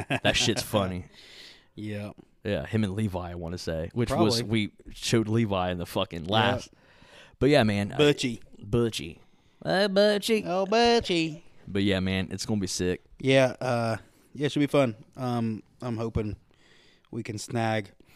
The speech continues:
Speaker 2: Everybody's schedule's all weird, and everybody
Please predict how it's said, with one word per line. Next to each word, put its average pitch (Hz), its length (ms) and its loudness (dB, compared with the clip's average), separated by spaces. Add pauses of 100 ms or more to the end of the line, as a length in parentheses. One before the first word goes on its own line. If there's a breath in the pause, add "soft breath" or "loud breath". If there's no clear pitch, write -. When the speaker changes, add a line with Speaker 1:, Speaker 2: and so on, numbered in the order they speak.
(260 soft breath)
Speaker 2:
Everybody's 180 460 -4
schedule's 123 420 -4
all 127 200 4
weird, 120 380 2
and 110 200 -4
everybody 110 880 -2